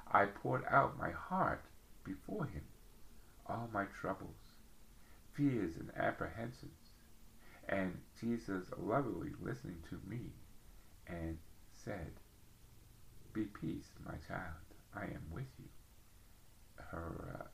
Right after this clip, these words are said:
uh, uh, in a diary, this was sixteen seventy-four. And here's Father Michael, uh, uh, Gately's, uh, med-, meditations. "Dear Jesus,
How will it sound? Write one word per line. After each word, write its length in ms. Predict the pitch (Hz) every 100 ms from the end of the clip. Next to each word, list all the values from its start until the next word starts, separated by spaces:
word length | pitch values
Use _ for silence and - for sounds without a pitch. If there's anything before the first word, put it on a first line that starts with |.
| -
uh, 20 |
uh, 180 | - - -
in 80 |
a 60 | 82
diary, 360 | 80 80 82 80
this 220 | 76 -
was 140 | -
sixteen 580 | - - - - 85 78 - -
seventy-four. 640 | - - - - - 135 135 - - - - - - - - - - - -
And 160 | - 104
here's 180 | 120 120
Father 240 | 113 120
Michael, 520 | 113 107 - 110 -
uh, 380 | - 101 87 85 -
uh, 280 | - - 90 -
Gately's, 560 | - 143 - 82 80 - - - - - - - - - -
uh, 420 | - 76 73 - - - - -
med-, 260 | - - -
meditations. 680 | - 85 82 78 80 - - - - - - - - - - - - - - - - - - - - - - - - - - - -
"Dear 200 | - 104 107
Jesus, 480 | 107 101 90 76